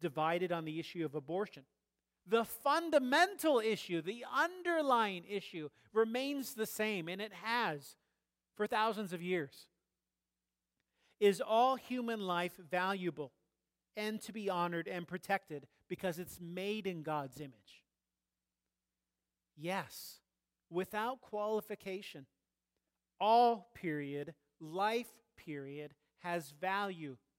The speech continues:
period. The Christian worldview is radically different from Herod's in our text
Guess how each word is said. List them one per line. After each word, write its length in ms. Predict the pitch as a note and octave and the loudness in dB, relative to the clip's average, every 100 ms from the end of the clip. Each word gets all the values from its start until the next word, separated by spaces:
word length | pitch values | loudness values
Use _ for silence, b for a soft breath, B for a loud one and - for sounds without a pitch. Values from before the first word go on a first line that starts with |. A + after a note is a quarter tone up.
| _ | _
period. 380 | D#3 C#3 B2 A#2+ _ _ _ _ _ _ _ b b | -6 -6 -8 -18 _ _ _ _ _ _ _ b b
The 80 | A3 | -2
Christian 540 | A#3 D4 - D#4+ C#4+ G3 | -2 -4 -6 -6 -6 4
worldview 640 | G3+ A#3 B3+ D3+ D3+ E3+ | 8 8 8 0 0 4
is 180 | A3 D#3 | 4 4
radically 680 | E3+ A#3 B3+ D4 D#4 C#4+ B3 | 0 2 2 2 0 0 2
different 420 | A3 B3 G3+ F3 | 2 2 0 -2
from 160 | F3 E3 | -4 -6
Herod's 640 | - G#3 B3 G#3+ E3 D#3+ | -8 -2 0 2 0 -2
in 140 | G#3 F#3+ | -6 -2
our 160 | E3+ | -2
text 560 | - A3+ F#3+ C#3+ - | -4 -4 -4 -6 -16